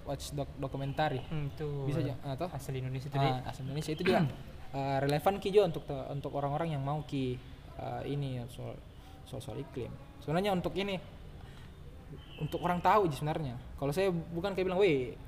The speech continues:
Speaker 1: jangan kau indak ji." Saya intinya kau tahu ini urusan tindakanmu ya tergantung kau. Sebenarnya sikapi itu seperti apa. Kalau saya sikapinya memang krisis.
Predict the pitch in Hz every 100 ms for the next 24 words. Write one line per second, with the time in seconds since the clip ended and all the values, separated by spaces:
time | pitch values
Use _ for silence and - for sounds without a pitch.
0 | - - - - 165 214 220 240 208 196
1 | 135 131 - - 196 196 220 - 220 226
2 | 220 196 196 226 208 160 160 151 160 156
3 | 190 214 165 143 143 147 147 156 190 196
4 | - - - - - - 175 185 - 156
5 | 175 175 190 - 147 156 196 - 139 -
6 | - - - - 139 147 196 - 175 233
7 | 226 247 233 277 285 - 160